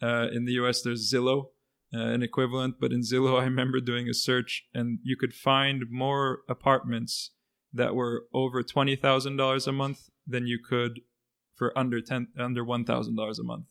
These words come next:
in a specific sector in New York. It's, it's, it's a striking, uh, uh, uh, situation. My, my question, I suppose, is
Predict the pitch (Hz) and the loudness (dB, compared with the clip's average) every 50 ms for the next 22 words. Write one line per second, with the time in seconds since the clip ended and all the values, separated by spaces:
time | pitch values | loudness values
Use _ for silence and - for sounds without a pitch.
0 | _ _ _ _ _ _ - 127 135 123 - - 131 127 - 127 113 120 113 - | _ _ _ _ _ _ -2 0 2 2 2 0 0 0 0 0 0 0 -4 0
1 | - 117 110 - - 117 113 113 117 117 117 - 113 - - _ _ _ _ _ | 0 0 -2 -2 -4 -6 -6 -4 -4 -4 -6 -6 -8 -10 -14 _ _ _ _ _
2 | _ _ _ _ _ _ _ _ _ _ _ _ _ _ _ _ _ _ - - | _ _ _ _ _ _ _ _ _ _ _ _ _ _ _ _ _ _ -4 -4
3 | 139 - - - 143 139 - 151 151 - - 160 - - - - 175 175 175 - | -2 -2 0 0 0 0 0 0 -2 0 0 0 0 2 6 8 8 8 8 6
4 | 170 156 147 135 131 127 - - _ - 127 120 117 117 117 110 - - 117 113 | 0 0 2 0 -2 -4 -6 -8 _ -6 -4 -2 -2 -2 -4 -4 -6 -4 -4 -2
5 | 113 120 - - - 127 117 113 113 - 135 131 - - 135 131 135 147 143 - | -2 -2 -4 -6 -4 -2 -2 -2 0 0 -2 -2 2 2 2 4 4 4 4 2
6 | 143 135 135 131 123 - - 135 127 - - 165 175 - - 165 143 131 123 - | 2 2 2 0 0 0 -2 -2 -2 4 4 4 4 4 2 2 2 2 2 0
7 | 127 - - 135 139 131 131 127 123 117 - - | 0 2 4 4 4 4 2 0 0 0 -4 -8